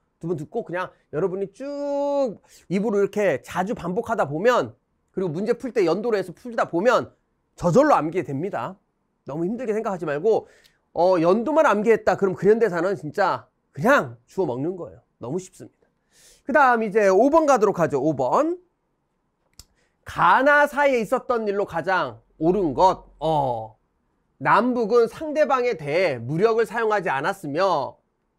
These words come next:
상대방을 무력으로 침략하지 아니한다. 오, 여러분, 불가침이네. 침략하지 않는다. 교류하겠다. 기본합의서.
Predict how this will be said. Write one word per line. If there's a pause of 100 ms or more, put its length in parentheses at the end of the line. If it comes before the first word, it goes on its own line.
(140)
상대방을
무력으로
침략하지
아니한다. (460)
오,
여러분, (440)
불가침이네. (480)
침략하지
않는다. (680)
교류하겠다.
기본합의서.